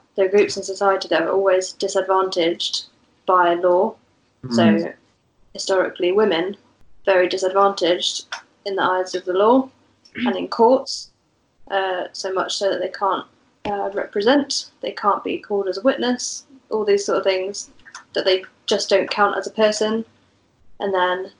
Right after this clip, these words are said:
Speaker 1: obviously racism is a factor in the law as well, less overtly now, but there is institutional racism.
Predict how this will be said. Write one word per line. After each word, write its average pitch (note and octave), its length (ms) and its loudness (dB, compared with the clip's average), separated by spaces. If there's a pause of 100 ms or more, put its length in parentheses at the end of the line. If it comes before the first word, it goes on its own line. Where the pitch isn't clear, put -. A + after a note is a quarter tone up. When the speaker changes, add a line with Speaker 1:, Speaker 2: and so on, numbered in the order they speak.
(120)
Speaker 1:
obviously G3 340 -4
racism A3+ 760 2 (440)
is G3+ 160 -4
a G3+ 140 -4
factor G3 540 0
in G3+ 160 -2
the F#3+ 80 -4
law G3 280 0
as G3 140 -6
well, G#3 360 4 (760)
less - 260 0
overtly G3+ 520 2
now, G3+ 420 2
but G3 100 -2
there G3 140 0
is F#3+ 200 -2 (140)
institutional G#3+ 960 -2
racism. G#3 680 0